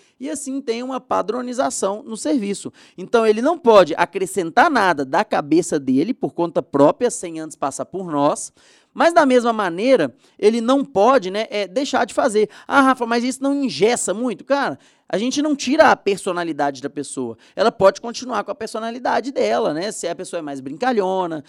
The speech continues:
se ela gosta dos tipos de assunto, isso a gente não controla. Óbvio, né, que a gente tá sempre dando dicas, dando toques, mas a ideia não é colocar a pessoa numa bolha e fazer com que ela se sinta engessada. Não, mas é fazer com que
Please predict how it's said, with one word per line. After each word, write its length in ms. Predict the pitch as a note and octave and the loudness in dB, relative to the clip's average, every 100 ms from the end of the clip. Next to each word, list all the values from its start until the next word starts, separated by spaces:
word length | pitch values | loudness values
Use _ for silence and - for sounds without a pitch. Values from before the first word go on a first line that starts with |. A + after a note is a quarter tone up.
| _ | _
se 220 | - G#3+ | -10 -2
ela 260 | G#3 F#3+ F#3 | 2 2 2
gosta 320 | E3 F3+ F3+ | 2 0 -2
dos 280 | D#3+ F3 - | -8 -6 -6
tipos 340 | - - D#3+ | -10 -6 -4
de 80 | C3+ | 0
assunto, 560 | E3 D3 F#3 G3+ F#3 D#3+ | -2 -2 -10 -12 -12 -12
isso 220 | G3 A3 | -8 -6
a 40 | B3 | -4
gente 220 | B3+ C#4 | -6 -8
não 140 | B3+ | -10
controla. 580 | B3 C#4+ A#3+ A#3 A3+ D3 - _ | -8 -6 -2 2 2 0 -8 _
Óbvio, 360 | - G3 F3+ E3 | 4 4 4 -2
né, 100 | G3 | -6
que 80 | F3+ | -6
a 60 | |
gente 200 | F3 F#3+ | -6 -8
tá 80 | F3+ | -10
sempre 280 | D#3 G3+ F3+ | -8 -10 -8
dando 260 | E3 F#3+ E3 | -6 -6 -8
dicas, 460 | B2+ F3+ F3 D3+ | -8 -10 -8 -6
dando 220 | D#3 E3 | -6 -6
toques, 420 | C#3 E3 F3+ - D#3+ | 0 6 6 4 -4
mas 160 | D#3+ | -4
a 60 | F3 | -2
ideia 220 | D#3+ G#3 | 0 0
não 140 | A#3 | 0
é 80 | A#3+ | -6
colocar 540 | - - C4+ B3 A3 G3+ | -6 -2 0 0 0 -2
a 40 | |
pessoa 400 | - G3 - F#3 | 0 -4 -2 -6
numa 240 | F#3 F3+ | -4 -6
bolha 540 | D#3 D3 D3+ C#3 A#2+ G#2 _ _ - | 0 4 4 4 0 -6 _ _ -10
e 140 | E3 | -8
fazer 320 | - E3+ E3 | -4 -4 -4
com 160 | E3+ E3+ | -10 -6
que 60 | |
ela 140 | E3+ E3 | -6 -6
se 120 | D3+ | -10
sinta 280 | - E3+ E3 | -12 -8 -6
engessada. 680 | E3 D#3 C#3+ - C3 A2+ C#3 | -4 -4 -2 0 2 0 -4
Não, 320 | C#4 A#3+ E3 - - | -2 -2 -4 -12 -10
mas 160 | F3+ | -6
é 80 | G#3+ | -2
fazer 260 | A3+ G3 A#3 | -2 -2 -2
com 180 | B3 A#3 | -6 -8
que 280 | A3 G#3+ | -6 -8